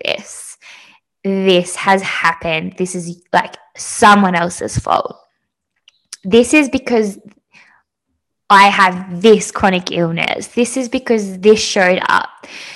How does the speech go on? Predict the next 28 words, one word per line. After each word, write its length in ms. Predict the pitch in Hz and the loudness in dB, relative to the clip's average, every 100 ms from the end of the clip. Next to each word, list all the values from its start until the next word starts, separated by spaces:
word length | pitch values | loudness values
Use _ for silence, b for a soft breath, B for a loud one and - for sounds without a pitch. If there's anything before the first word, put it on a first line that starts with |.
| B B B - | B B B -16
Y-, 120 | - _ _ - | -16 _ _ 0
<laughs> 380 | 247 233 214 - | 2 4 2 -2
you 280 | 220 220 233 | -6 0 4
will 240 | 233 208 208 - B _ 233 | 4 4 2 -4 B _ 2
maybe 380 | 233 240 240 | 4 6 4
get 220 | 226 220 208 | 4 2 2
triggered 480 | - 269 247 226 | 2 4 6 4
by 160 | 214 202 | 4 2
someone 340 | 196 220 214 | 2 0 2
on 220 | 196 196 196 | 2 0 0
Instagram 580 | 226 254 - 262 226 202 | 2 2 2 2 4 4
that 100 | 196 190 | 2 0
is 100 | 196 | 2
actually 540 | - 208 240 - 233 | 4 4 4 2 0
showing 340 | 214 214 196 190 | 2 0 0 0
up 160 | - | -2
to 120 | - | -4
their 200 | 196 175 | -2 0
own 280 | - 202 254 | 2 4 2
self. 560 | 247 - 95 - 123 - B B B - 208 | 0 -2 0 0 -2 -6 B B B -2 4
And 520 | 202 196 190 196 - - | 4 4 2 -2 -6 -12
then 300 | 190 208 202 | 0 2 2
you 100 | 208 | 0
have 220 | 196 190 | 0 0
this 280 | 196 190 - - - | 2 -2 -4 -4 2
overwhelming 880 | 220 214 208 202 190 190 190 185 | 6 6 4 2 2 2 -2 -6
feeling 440 | 185 202 190 185 185 | -2 2 4 2 2
of 480 | - 190 180 175 180 | 4 6 6 4 2